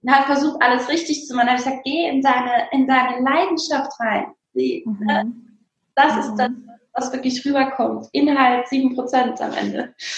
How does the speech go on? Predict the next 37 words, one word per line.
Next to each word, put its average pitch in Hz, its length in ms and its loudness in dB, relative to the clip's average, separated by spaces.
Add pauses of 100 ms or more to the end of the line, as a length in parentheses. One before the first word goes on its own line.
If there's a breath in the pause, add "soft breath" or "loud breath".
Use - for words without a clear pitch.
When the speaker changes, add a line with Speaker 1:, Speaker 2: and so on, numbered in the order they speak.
(160 loud breath)
Speaker 2:
Und 285 140 4
ich 277 140 -4
glaube, 320 320 6
wenn 285 180 4
wir 294 100 0
da 269 120 4
beim 240 200 2
Tanz 339 400 -2
sind, 226 220 -4
falls 247 240 0
jetzt 262 200 -6
irgendwie 254 280 -4
auch 226 120 -2
Schüler 311 380 2
von 240 240 -2
dir 233 140 0
das 220 160 0
irgendwie 226 320 -2
anhören 254 460 2
oder 226 200 2
so, 247 100 -2
oder 254 240 0
ihre 233 280 -6
Tanzleistung 247 600 0
verbessern 254 520 2
wollen, 226 220 0 (300 loud breath)
ich 370 260 -6
glaube, 311 380 2
dass 269 200 0
es 262 120 -4
auch 269 200 2
damit 294 300 2
zusammenhängt, 277 640 0 (240 loud breath)
wie 247 140 -2
sehr 277 420 2
wir 285 280 2
unsere 294 220 0